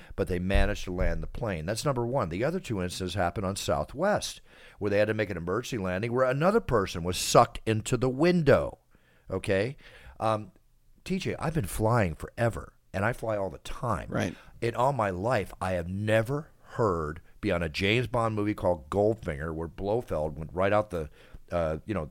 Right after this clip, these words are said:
Speaker 1: not Blo-, whatever his name was, the, the villain, James Bond sh-, uh, shot the window in the final scene, and he, his big fat body, excuse my French for saying fat, but, uh, he was a heavy guy, sucked right through a tiny window, which can happen. That's the only time I've ever heard about this. Now it's happening for real in life.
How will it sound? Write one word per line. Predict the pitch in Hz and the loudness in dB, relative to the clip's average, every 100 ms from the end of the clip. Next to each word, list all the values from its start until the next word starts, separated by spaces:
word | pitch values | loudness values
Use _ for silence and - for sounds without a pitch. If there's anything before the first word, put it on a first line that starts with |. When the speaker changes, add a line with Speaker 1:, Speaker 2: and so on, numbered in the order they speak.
| - | -8
Speaker 1:
not | 98 - | -8 -4
Blo-, | 98 | -4
whatever | 92 113 101 | 0 0 0
his | 87 98 | -2 -2
name | 92 | 0
was, | 78 76 71 | 0 -4 -6
the, | 76 | -8
the | 85 | -4
villain, | 80 104 82 - - - - - | 0 2 0 -6 -12 -18 -18 -8
James | 101 104 | -4 -2
Bond | 92 101 92 | 2 2 0
sh-, | - - | -6 -4
uh, | 87 87 | -2 0
shot | 110 101 98 | 4 4 4
the | |
window | 95 107 90 | 0 0 0
in | 82 | -2
the | |
final | - 90 82 | 0 2 2
scene, | - 117 104 | -2 0 0
and | 82 80 | -2 -4
he, | 92 | -4
his | 82 82 | -6 -4
big | 78 101 | 0 0
fat | - 98 87 90 | 2 2 2 0
body, | 95 104 85 | 2 2 2
excuse | 80 - 101 85 | -2 -4 -4 -2
my | 82 - - - | -6 -8 -16 -2
French | 90 85 | -2 -2
for | 85 | -6
saying | 85 78 | -4 -4
fat, | 80 92 - | -2 -4 -4
but, | 85 - - - - | -8 -12 -20 -20 -4
uh, | 90 | 0
he | 92 | 2
was | 90 | 2
a | 90 | 2
heavy | 104 92 | 2 4
guy, | 101 98 | 4 4
sucked | 87 - 92 82 | 4 4 4 2
right | 87 98 - | 4 4 4
through | 104 98 | 0 0
a | |
tiny | - 73 80 113 | -2 -6 -6 -2
window, | 156 190 117 - - - | 0 0 -2 -4 -10 -12
which | 87 87 | -10 -8
can | 120 123 | -6 -2
happen. | 160 170 - - - - - - | 0 0 -2 -12 -18 -20 -16 2
That's | 214 202 | 2 4
the | 151 | 4
only | 185 180 | 4 4
time | 170 170 | 6 6
I've | 165 | 8
ever | 175 | 8
heard | 165 202 | 8 8
about | 175 113 87 | 8 6 4
this. | 76 98 | -2 0
Now | 110 135 | 2 2
it's | 123 | 2
happening | 123 113 113 98 | 0 0 -2 -6
for | 62 | -4
real | 71 110 143 | 2 2 2
in | |
life. | 147 170 180 | 0 -2 -4